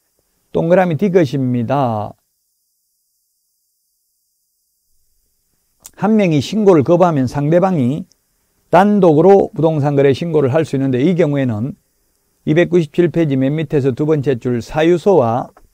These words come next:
계약서 사본을 첨부하여 신고 관청에 제출해야 됩니다. 단독으로 신고하려는 경우에는. 이백구십팔 페이지 맨 위에 리얼에 보면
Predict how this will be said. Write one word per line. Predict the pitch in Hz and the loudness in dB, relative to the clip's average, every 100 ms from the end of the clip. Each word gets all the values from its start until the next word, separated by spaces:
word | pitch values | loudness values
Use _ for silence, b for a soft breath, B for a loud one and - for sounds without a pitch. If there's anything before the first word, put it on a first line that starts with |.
| _ - | _ 4
계약서 | 165 180 190 - 160 | 8 8 6 2 2
사본을 | 135 190 190 180 139 123 | 4 2 2 2 0 -2
첨부하여 | 185 165 165 180 180 202 240 _ _ _ _ _ _ | -6 -2 0 2 2 2 0 _ _ _ _ _ _
신고 | - 165 151 | -8 -4 -2
관청에 | 131 123 147 170 180 165 | -4 -6 -6 -4 -4 -2
제출해야 | 147 139 131 120 113 | -2 -2 -4 -2 -2
됩니다. | 113 107 104 104 120 - - | -4 -6 -6 -6 -6 -8 -10
단독으로 | 135 139 131 123 156 180 | -10 -8 -6 -4 -4 -4
신고하려는 | 139 139 120 117 113 107 | -8 -10 -6 -6 -6 -10
경우에는. | 107 107 107 104 107 151 - _ _ _ _ _ _ _ _ _ _ _ _ _ - | -10 -10 -10 -12 -12 -14 -16 _ _ _ _ _ _ _ _ _ _ _ _ _ -8
이백구십팔 | 160 180 156 180 - - 180 | -4 -4 -4 -6 -6 -4 -4
페이지 | 160 180 139 | -2 -4 -4
맨 | 127 131 | -6 -6
위에 | 147 139 | -4 -4
리얼에 | 127 170 185 165 | -2 -2 0 -2
보면 | 135 127 120 113 151 | -2 -4 -6 -8 -10